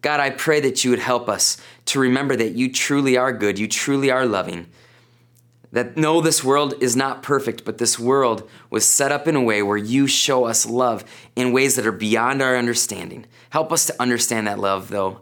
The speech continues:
a little bit more today, we pray. In Jesus' name, amen.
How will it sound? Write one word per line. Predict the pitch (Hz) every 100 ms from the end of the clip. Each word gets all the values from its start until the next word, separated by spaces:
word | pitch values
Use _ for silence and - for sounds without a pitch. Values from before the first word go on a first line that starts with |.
| -
a |
little | 107 113 120
bit | 110 104
more | 95 90
today, | 92 92
we | 92
pray. | 90 95 95 90 - -
In | -
Jesus' | 92 113 110 -
name, | 92 92 92 _ _ _ - -
amen. | 95 90 80